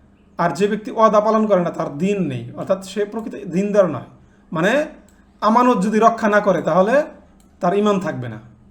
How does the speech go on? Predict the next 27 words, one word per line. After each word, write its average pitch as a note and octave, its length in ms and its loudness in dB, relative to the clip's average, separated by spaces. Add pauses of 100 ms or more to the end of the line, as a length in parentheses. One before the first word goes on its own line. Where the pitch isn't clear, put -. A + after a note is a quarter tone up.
(520)
ঠিক F3+ 100 -4
আছে? G3+ 160 -6
এবং F#3+ 140 -2
যে G3+ 140 2
ব্যক্তি A#3+ 400 -4 (420)
ওয়াদা G3 340 6
পালন G#3+ 300 2
করবে E3 240 0
না C3 180 -6 (240)
সে F3+ 200 -8
কিন্তু E3+ 200 -4
দিনদার G3+ 440 2
নয়। A2+ 240 -10 (1040)
ঠিক G3 120 -8
আছে? G3+ 260 -4 (240)
কত F#3 120 -6
গুরুত্বপূর্ণ A3 520 -6
কথা। C3 240 -8 (1300)
তো B3 60 -10
এখান A#3+ 200 -2
থেকে C4 120 2
আমরা C4 120 2
কি C4+ 200 -2
শিখলাম, C#4+ 500 -2
কি B3+ 220 -6
বুঝতে C4+ 280 -4
পারলাম? C4 360 0